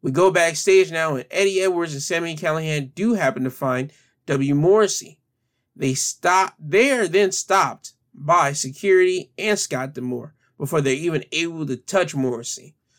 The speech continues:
Scott informs them that they're not gonna do this back here, and they're not gonna do this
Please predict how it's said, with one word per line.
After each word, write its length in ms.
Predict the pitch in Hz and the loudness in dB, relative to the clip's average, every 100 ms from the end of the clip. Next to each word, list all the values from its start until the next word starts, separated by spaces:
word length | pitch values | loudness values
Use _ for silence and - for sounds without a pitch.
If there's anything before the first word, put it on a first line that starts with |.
| _ _ | _ _
Scott 500 | - - 175 170 - _ _ _ _ _ | -6 0 2 0 -4 _ _ _ _ _
informs 480 | 175 156 185 190 175 | -4 -2 2 2 2
them 120 | 143 | 0
that 160 | 135 127 | 0 0
they're 140 | 147 | 0
not 180 | 202 214 | 0 0
gonna 160 | 202 151 | 0 -2
do 240 | 135 170 | 0 -2
this 240 | 143 127 - | -2 -4 -4
back 320 | 143 151 147 | 0 0 -2
here, 420 | - 156 185 196 - | -6 -4 -4 -4 -6
and 140 | 139 | -2
they're 100 | 135 | 0
not 200 | 147 160 | 0 -2
gonna 200 | 160 147 | -2 -4
do 260 | 135 131 135 | -2 -2 0
this 280 | 135 135 | -2 -6